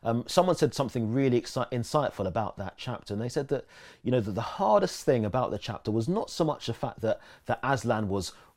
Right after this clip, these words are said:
wrongly killed. He was, like, you know, killed on behalf of someone else. Um, they said that the hardest thing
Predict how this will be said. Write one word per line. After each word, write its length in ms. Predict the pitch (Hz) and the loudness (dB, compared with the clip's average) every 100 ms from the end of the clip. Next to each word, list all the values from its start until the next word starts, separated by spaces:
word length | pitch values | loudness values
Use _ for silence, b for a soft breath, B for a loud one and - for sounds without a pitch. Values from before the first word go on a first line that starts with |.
| _ _ | _ _
wrongly 560 | 104 101 135 127 110 110 | -4 4 4 4 2 2
killed. 520 | - 95 113 160 - | 0 0 0 -2 -8
He 80 | 98 | -6
was, 240 | 101 - | -6 -2
like, 280 | 113 101 - B B | -2 -2 -8 B B
you 80 | - | -4
know, 80 | 98 | -2
killed 300 | - 147 123 | 4 6 6
on 80 | 113 | 2
behalf 320 | 104 113 104 | 0 -4 -6
of 80 | 104 | -6
someone 280 | 113 95 | -4 -4
else. 380 | 90 107 131 - _ b b b b - | -6 -10 -12 -16 _ b b b b -6
Um, 240 | 123 - | -6 -4
they 80 | - | -4
said 180 | 139 139 | -4 -2
that 160 | 127 - | -4 -4
the 60 | |
hardest 800 | 101 - 147 165 160 156 - - | -6 -4 -2 -2 0 -2 -4 -2
thing 360 | 120 92 80 | 0 0 -4